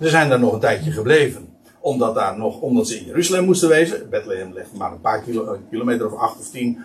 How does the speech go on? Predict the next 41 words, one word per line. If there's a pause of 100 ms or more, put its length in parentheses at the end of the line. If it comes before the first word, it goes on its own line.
(160)
van,
eh, (160)
Jeruzalem
verwijderd. (640)
En,
eh, (160)
ze
zijn
ze
daar
dus
gebleven.
In
ieder
geval,
ze
keerden
naar
hun
stad
terug. (160)
Na
alle
plichtplegingen
in
Jeruzalem.
Dus,
dus
na
veertig
dagen.
Dus
na
veertig
dagen
zijn
ze (840)
niet
gevlucht
naar
Egypte.